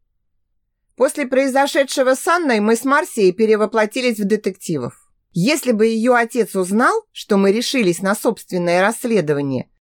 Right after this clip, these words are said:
то открутил бы голову нам обеим. Но кто ж ему скажет? Как и Эрику,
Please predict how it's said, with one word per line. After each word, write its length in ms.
то 120
открутил 540
бы 140
голову 420
нам 260
обеим. 580
Но 140
кто 180
ж 60
ему 260
скажет? 500
Как 260
и 240
Эрику, 400